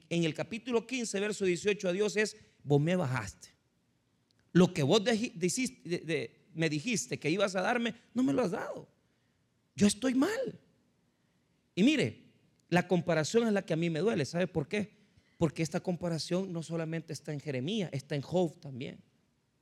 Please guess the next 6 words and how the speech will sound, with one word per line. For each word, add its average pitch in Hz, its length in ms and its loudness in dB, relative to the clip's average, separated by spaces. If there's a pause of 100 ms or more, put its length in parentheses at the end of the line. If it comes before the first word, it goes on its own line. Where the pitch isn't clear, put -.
(480)
Y 165 160 4
en 151 120 4
Job 233 300 4 (800)
es 151 120 -2
más 165 200 2
dolorosa, 151 680 2